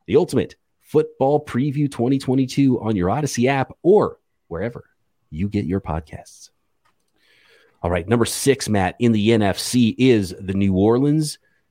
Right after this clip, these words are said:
Saints. Uh, this is a team I guess you could say the same about. I, I,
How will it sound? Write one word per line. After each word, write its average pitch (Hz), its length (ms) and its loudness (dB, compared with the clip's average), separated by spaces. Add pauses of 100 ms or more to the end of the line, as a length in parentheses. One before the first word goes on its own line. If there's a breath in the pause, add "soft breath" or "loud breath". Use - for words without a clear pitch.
(120)
Saints. - 680 -6
Uh, 104 280 0
this 127 200 -2
is 220 60 -2
a 233 80 0
team 254 240 2
I 196 80 2
guess 180 240 0
you 180 80 -4
could 156 160 -2
say 160 220 2
the 139 100 2
same 151 260 2
about. 127 360 0
I, 180 260 -2
I, 262 60 2